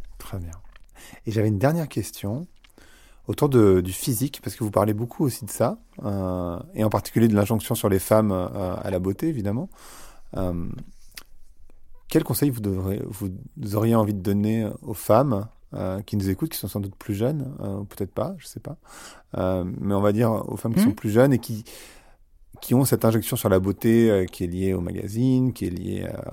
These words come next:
Speaker 1: aux publicités, euh, qui est liée à beaucoup de choses, parce qu'en fait, on sait bien que toutes ces femmes ne, n'existent pas vraiment dans la vraie vie,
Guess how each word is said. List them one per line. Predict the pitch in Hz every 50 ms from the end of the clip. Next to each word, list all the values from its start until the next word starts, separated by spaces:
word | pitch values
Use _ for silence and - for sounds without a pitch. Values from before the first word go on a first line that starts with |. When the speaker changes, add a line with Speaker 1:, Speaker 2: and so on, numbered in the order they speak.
| 82
Speaker 1:
aux | - 95 -
publicités, | - - - - 98 92 - - 107 101 - 117 113 117 113 117 117 117 117 110
euh, | - - - - - -
qui | - -
est | 95
liée | 92 95 92
à | 98 104
beaucoup | 104 107 - -
de | -
choses, | - 147 -
parce | - 98 -
qu'en | - 98 90
fait, | - - 101 - - 117
on | 104 95
sait | - 101
bien | 92 104 113
que | 113
toutes | - -
ces | - -
femmes | - 107 107
ne, | 101 95 95 92
n'existent | 95 95 92 - - 98
pas | - 104
vraiment | 98 98 98 98
dans | 95
la | 95 95
vraie | 95 101 101 101
vie, | 107 123 131 135